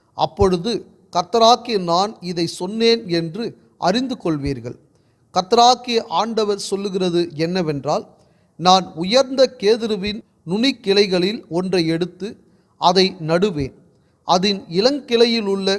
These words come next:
கொழுந்துகளில் இலசாயிருக்கிற ஒன்றை கொய்து, அதை உயரமும் உன்னதமுமான ஒரு பர்வதத்தின் மேல்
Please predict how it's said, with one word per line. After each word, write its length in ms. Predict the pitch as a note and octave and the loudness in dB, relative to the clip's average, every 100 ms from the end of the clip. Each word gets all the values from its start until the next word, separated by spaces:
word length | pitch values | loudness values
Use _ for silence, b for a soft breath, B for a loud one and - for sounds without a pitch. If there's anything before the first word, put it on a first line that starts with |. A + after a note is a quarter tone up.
| G3 | -4
கொழுந்துகளில் 720 | - G#3 A3+ G#3 E3 D#3+ A3+ - b b b D3 | -4 -4 -2 -4 -2 -2 -4 -10 b b b -2
இலசாயிருக்கிற 1160 | G3 C4 - C4+ C4 G#3 G3+ G3 G#3 G3+ G#3 - | 2 2 2 4 4 2 -4 -4 -2 -2 -2 -4
ஒன்றை 440 | E3+ F3+ F#3 F3+ | -6 -4 -4 -4
கொய்து, 480 | - E3 F3 A#3 - _ _ b b b | -4 -4 -4 -8 -12 _ _ b b b
அதை 400 | F3+ G3 G3 F#3 | 2 4 2 -2
உயரமும் 640 | D3+ F#3 B3+ B3 F#3 G3 A#3 _ _ - | -8 0 4 4 0 -4 -8 _ _ -10
உன்னதமுமான 960 | F3+ B3 C#4+ C#4 C4 G#3+ F#3+ F#3 F#3+ G#3+ - | -6 0 2 2 0 0 2 2 0 -4 -4
ஒரு 200 | F3+ F3 | -4 -4
பர்வதத்தின் 800 | - F3+ B3 A#3+ B3 - F#3+ E3+ | -4 0 2 2 0 -6 -8 -2
மேல் 220 | F#3 | -2